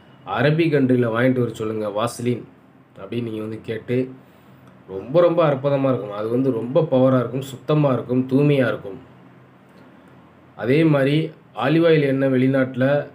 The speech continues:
அரபிக் கண்ட்ரில கேட்டு வாங்கிட்டு வர சொல்லுங்க. ஒரு கொஞ்சமா ஒரு ஐம்பது மில்லி, நூறு மில்லி, அதை எடுத்துட்டு வர்றது கொஞ்சம் கஷ்டம்தான்.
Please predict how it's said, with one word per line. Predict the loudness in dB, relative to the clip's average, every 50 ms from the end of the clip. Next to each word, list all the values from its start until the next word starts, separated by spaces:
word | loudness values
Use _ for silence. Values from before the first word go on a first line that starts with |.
| -20 -20 -14 -8
அரபிக் | -4 -2 0 0 2 2 2 2
கண்ட்ரில | 2 2 0 0 -2 -2 -2
கேட்டு | -2 -2 0 0
வாங்கிட்டு | 0 0 0 0 0 -2
வர | -6
சொல்லுங்க. | -8 -8 -10 -8 -6 -4 -4 -2 -4 -4 -6 -10 -18 -20 -20 -20 -20 -20 -20 -20 -20 -20 -20 -18 -12
ஒரு | -8 -8 -8 -8 -10 -14 -20 -20 -20 -20 -20 -20 -14 -4
கொஞ்சமா | -2 0 0 2 2 2 2 4 4
ஒரு | 4 2 2
ஐம்பது | 2 2 2 4 4 4
மில்லி, | 4 4 2 2 2
நூறு | 0 2 2 0 0
மில்லி, | 0 -2 -2 -2 -2 -4 -4 -8 -16 -20 -20 -20 -20 -20 _ _ _ _ -20 _ _ _ _ _ _ -14
அதை | -10 -4 -2
எடுத்துட்டு | 0 0 0 2 2 4 4
வர்றது | 4 2
கொஞ்சம் | 2 2 2 2 0
கஷ்டம்தான். | 0 -2 -2 -2 0 2 2 2 0 0